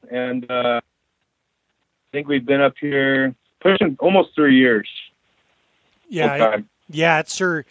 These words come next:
Speaker 2: sure has gone pretty quick. Um, what, when, you said you, you got, you got into flying when you were doing fishing guiding stuff, kinda concurrent. What made you,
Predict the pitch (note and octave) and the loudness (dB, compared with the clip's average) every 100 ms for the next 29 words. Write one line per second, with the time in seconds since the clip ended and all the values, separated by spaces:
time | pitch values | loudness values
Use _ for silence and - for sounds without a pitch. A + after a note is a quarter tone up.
0 | _ _ - - F#3+ F3 D3 D3+ D#3 F3 | _ _ -8 0 4 4 2 -2 -2 -2
1 | F3 D3 - D#3+ D#3+ D#3 - G3+ D#3 C#3 | -4 -8 -6 2 2 2 -2 -8 -4 -2
2 | B2+ B2 _ - - _ _ _ _ E3 | -4 -10 _ -20 -20 _ _ _ _ -2
3 | D3 A#3+ - G3 D3+ G#3 A3 F#3+ E3 - | 2 2 0 -8 -2 -2 -2 -8 -4 0
4 | G3 E3+ D#3+ E3 D3+ D#3 F#3 E3 C#3+ E3+ | 2 0 -4 -6 -2 0 0 -2 2 2
5 | F#3 F3 E3+ - D#3 D#3 D#3+ D3 C#3 D#3+ | 2 -2 -4 -2 0 0 0 -4 -4 -2
6 | E3 D#3+ D#3 C#3 B2+ D#3 C#3+ - D3+ D#3+ | 0 0 2 0 0 -2 -2 -2 -2 -2
7 | D3 D3 D3+ D3+ - E3 E3 - D3 - | 0 2 2 -2 0 0 0 -2 -4 -6
8 | C#3+ - D3+ E3 D#3+ D#3+ D#3 E3 D3 C#3 | -10 -6 -4 -4 0 0 2 0 0 0
9 | C#3 | -2